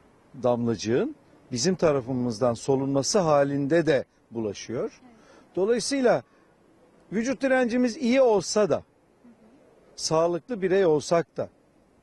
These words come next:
genç olsak da, hiçbir hastalığımız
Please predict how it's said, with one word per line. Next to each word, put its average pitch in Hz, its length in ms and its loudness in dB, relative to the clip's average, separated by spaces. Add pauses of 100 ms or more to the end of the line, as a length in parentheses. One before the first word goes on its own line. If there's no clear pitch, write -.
(520)
genç 190 380 0
olsak 170 520 0 (120)
da, 139 240 -2 (920)
hiçbir 254 460 -4
hastalığımız 143 720 -6